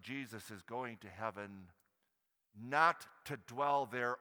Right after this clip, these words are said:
all alone with his Father. Jesus is going there,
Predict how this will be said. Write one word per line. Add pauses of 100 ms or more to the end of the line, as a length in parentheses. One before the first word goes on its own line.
all
alone
with
his
Father. (2250)
Jesus
is
going
there,